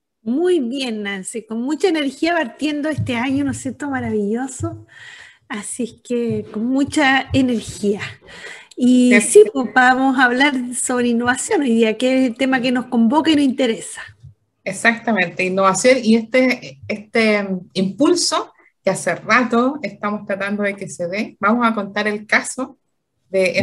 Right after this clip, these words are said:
Speaker 2: empresas que están trabajando en alianzas con universidades para hacer estas pruebas de, de, de las tecnologías, de mostrar a la, a los usuarios, que son las empresas, en este caso a lo mejor la gran minería,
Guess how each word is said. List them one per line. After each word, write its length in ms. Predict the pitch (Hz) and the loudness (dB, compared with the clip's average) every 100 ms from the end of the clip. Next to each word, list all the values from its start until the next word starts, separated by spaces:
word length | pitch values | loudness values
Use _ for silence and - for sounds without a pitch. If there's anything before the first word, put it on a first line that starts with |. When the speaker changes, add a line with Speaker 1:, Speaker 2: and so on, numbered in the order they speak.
| 226 | 2
Speaker 2:
empresas 360 | 254 262 285 | 2 2 0
que 100 | 285 | -4
están 260 | 226 247 240 | -4 -2 0
trabajando 580 | 254 247 247 233 240 240 | 2 2 2 0 2 0
en 120 | 220 | 0
alianzas 420 | 190 208 226 240 | 0 -2 -4 -6
con 160 | - 226 | -2 -2
universidades 720 | 202 180 165 - 156 196 302 330 _ _ | 0 -4 -8 -8 -10 -8 -8 -12 _ _
para 180 | - | -20
hacer 260 | 160 - 226 | -10 0 0
estas 300 | 220 220 - | 0 -6 -10
pruebas 540 | - 214 214 214 214 214 | -2 0 2 0 -2 -4
de, 480 | 190 175 170 160 - | -4 -2 -4 -8 -12
de, 220 | 160 170 | -12 -14
de 200 | 170 170 | -8 -2
las 180 | 185 180 | 0 0
tecnologías, 920 | 170 170 151 147 - 240 233 226 214 | -4 -4 -6 -10 -6 -4 0 2 2
de 100 | 185 | -2
mostrar 480 | 170 170 - 208 240 | -4 -10 0 2 4
a 60 | 233 | 2
la, 360 | 220 208 208 _ _ _ _ _ | 2 0 -2 _ _ _ _ _
a 100 | - | -4
los 140 | 190 185 | -2 -4
usuarios, 580 | 185 - 226 240 254 247 | -8 -2 2 2 0 -2
que 100 | 220 | -6
son 180 | 202 | -6
las 140 | 196 185 | -6 -8
empresas, 580 | 175 - 202 214 202 196 | -10 -2 -2 -2 -10 -6
en 80 | 185 | -6
este 200 | 180 175 | -6 -4
caso 300 | 196 208 202 | -2 -2 -4
a 40 | |
lo 180 | 175 156 | -6 -8
mejor 180 | 151 196 | -6 -4
la 140 | 185 | -2
gran 260 | 170 185 190 | -2 -2 -2
minería, 640 | 175 170 170 233 226 294 | -6 -6 0 2 2 -2